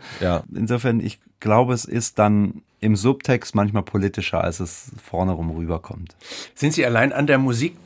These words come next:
Speaker 3: dran geblieben und das war das ganze Material, das Sie hatten, oder sind Sie auch den Protagonisten von damals begegnet? Haben Sie Leute kennengelernt von den Künstlern?
Speaker 2: Von Künstlern, die auf der Platte sind. Ich hatte mit Veronika Fischer mal zweiundneunzehn gespielt,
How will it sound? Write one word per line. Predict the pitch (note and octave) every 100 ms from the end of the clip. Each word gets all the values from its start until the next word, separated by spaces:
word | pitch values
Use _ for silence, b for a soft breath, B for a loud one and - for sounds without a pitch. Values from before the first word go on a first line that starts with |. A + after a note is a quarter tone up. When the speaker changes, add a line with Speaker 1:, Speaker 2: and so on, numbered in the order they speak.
| -
Speaker 3:
dran | D#3 E3 A3 G3+
geblieben | E3+ E3+ F#3+ A3+
und | E3+ C3+
das | D3 C3
war | A#2+ A2+ A#2+ B2 D3
das | B2
ganze | A#2+ A#2+
Material, | A#2+ A2 G#2 G#2 G#2+ A#2+
das | A2+
Sie | G2+
hatten, | G2+ -
oder | G3+ E3+
sind | C#3 D#3+ E3
Sie | E3 D#3 -
auch | B2
den | - A2 G#2
Protagonisten | - A2 G2 G2 A2+ A#2 - G2
von | - F#2+ F#2
damals | F#2 F2+ F2+ F2+ F2+ - - _
begegnet? | G#2 G#2 C#3+ C3+ F#2 -
Haben | F2
Sie | F2+
Leute | F#2+ G2 G2
kennengelernt | F2+ A#2 B2 A2+ G#2 F#2 F2+ F2+
von | F2+
den | F2+
Künstlern? | F#2 D3+ C#3+ - E2 E2+ - -
Speaker 2:
Von | - G2+
Künstlern, | - C3 - A2
die | G2
auf | F2
der | A#2 B2
Platte | C3 A#2
sind. | A2
Ich | G#2 A#2
hatte | G#2
mit | F#2+ D#2+
Veronika | F2+ G2 G2 F#2
Fischer | - C3+ C#3+ C#3+ E3 b b b
mal | G2 F#2+ F#2+
zweiundneunzehn | - F2+ F2+ F#2+ A2+ B2 A2+
gespielt, | G#2+ - G#2 C3+